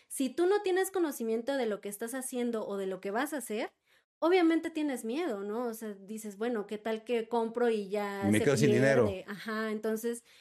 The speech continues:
Speaker 1: eh, si tú estudias y estás preparado para cualquier cosa en la vida,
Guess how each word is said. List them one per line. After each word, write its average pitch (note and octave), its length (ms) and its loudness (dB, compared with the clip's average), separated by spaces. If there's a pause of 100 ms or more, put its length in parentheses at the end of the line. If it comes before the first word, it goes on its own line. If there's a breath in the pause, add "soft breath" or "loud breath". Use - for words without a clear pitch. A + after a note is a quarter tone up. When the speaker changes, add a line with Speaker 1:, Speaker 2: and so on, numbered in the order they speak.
(220 soft breath)
Speaker 1:
eh, A3 540 0 (240)
si A#3+ 180 -4
tú - 140 -2
estudias D4+ 580 2
y G#3 40 -2
estás A#3 220 -2
preparado A3 480 -2
para F#3+ 220 -6
cualquier G#3 420 -2
cosa A#3+ 280 -2
en A#3+ 80 -4
la F3+ 100 -6
vida, G3+ 320 -6